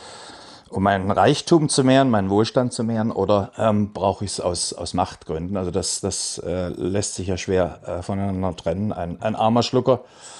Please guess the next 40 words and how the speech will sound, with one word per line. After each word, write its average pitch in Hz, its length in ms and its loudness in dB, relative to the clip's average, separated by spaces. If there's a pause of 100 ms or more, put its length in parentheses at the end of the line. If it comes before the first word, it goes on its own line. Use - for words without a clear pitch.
(340)
mit, 110 320 0
was 113 180 2
weiß 95 180 2
ich, - 340 -4
äh, 87 480 -2
zweitausend 107 640 0
Euro 110 540 4
Monatseinkommen, 110 920 2 (180)
der 95 100 2
hat - 120 0
auch - 160 -4
keine 80 220 -4
Macht. - 380 -12 (840)
Ähm, 104 320 4 (520)
das - 360 0
gehört 113 260 6
zusammen 110 420 2
und 131 120 2
ich 104 120 -2
denke, 113 440 2
es 95 180 -6
ist - 280 -6
sehr 110 160 6
gut 120 340 4
und 107 100 2
sehr 101 180 4
klar 98 520 2
aus, 82 340 -6
aus 80 180 -8
meiner 87 240 -2
Perspektive 92 680 -4
über 85 180 0
Jahrzehnte 87 540 -2
hinweg, 101 360 0
ich - 320 -20
begleite 82 380 -6
das 85 140 -8
Ganze 80 280 -8
ja 76 80 -8
eng, 101 240 -6